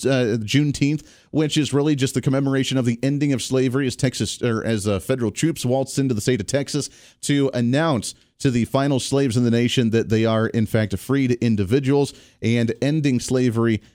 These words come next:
across the nation. And it is something to be prideful of and something that we should parade and we should announce and be happy about across the nation, because we are one of the first nations in the world to actually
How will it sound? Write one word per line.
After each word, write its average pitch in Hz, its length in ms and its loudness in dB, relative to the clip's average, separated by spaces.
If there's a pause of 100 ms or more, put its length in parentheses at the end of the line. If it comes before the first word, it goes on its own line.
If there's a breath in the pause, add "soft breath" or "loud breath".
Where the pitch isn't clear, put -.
(100)
across 113 380 -4
the 104 100 -4
nation. 120 500 -2 (220 soft breath)
And 127 240 0
it 160 200 0
is 190 160 0
something 135 300 0
to 117 60 -4
be 113 100 0
prideful 113 480 -2
of 110 140 -2
and 101 120 -2
something 117 260 0
that 98 100 0
we 113 80 2
should 135 340 -2
parade 110 340 0
and 101 260 0
we 110 120 0
should 185 400 0
announce 107 460 -2
and 120 120 0
be 110 200 0
happy 104 320 -2
about 92 320 -2 (320 soft breath)
across 107 340 -2
the 113 100 -2
nation, 98 440 -2 (580)
because 120 320 -2
we 135 120 2
are 131 180 2
one 120 200 -2
of 117 100 -2
the 113 180 2
first - 440 -4
nations 117 440 0
in 123 180 0
the 113 80 2
world 104 260 0
to 107 140 0
actually 101 320 -2